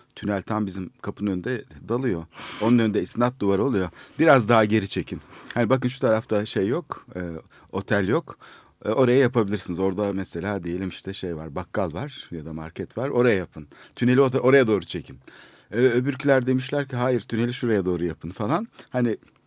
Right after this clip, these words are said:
şimdi bu, bu, böyle bir katılım modeli olabilir mi? Yani kamu devasa bir proje uygulamaya kalkıyor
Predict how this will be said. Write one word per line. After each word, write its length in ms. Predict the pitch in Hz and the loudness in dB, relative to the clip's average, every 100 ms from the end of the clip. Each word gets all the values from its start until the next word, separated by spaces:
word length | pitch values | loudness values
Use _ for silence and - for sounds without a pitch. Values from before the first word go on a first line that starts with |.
| _ _ | _ _
şimdi 260 | - 101 | -6 -6
bu, 100 | 110 | -6
bu, 160 | 123 196 - 104 _ _ | -6 -6 -8 -20 _ _
böyle 260 | 139 214 226 | 0 0 0
bir 100 | 123 | -4
katılım 400 | - 127 131 127 | -4 -4 -2 0
modeli 300 | 117 110 117 | 0 -2 -2
olabilir 400 | 107 110 107 175 | -2 -2 -6 -8
mi? 160 | 180 98 _ _ - | -10 -14 _ _ -6
Yani 200 | 104 98 | -4 -4
kamu 460 | - 156 117 110 - _ _ _ - | -2 0 0 -2 -8 _ _ _ 0
devasa 640 | 107 156 147 151 160 151 | 4 6 4 2 0 -2
bir 100 | 135 | -2
proje 280 | 131 127 120 | 0 0 0
uygulamaya 460 | 98 95 90 90 | -2 -4 -4 -6
kalkıyor 560 | 90 85 85 - 117 170 | -6 -10 -10 -8 -10 -10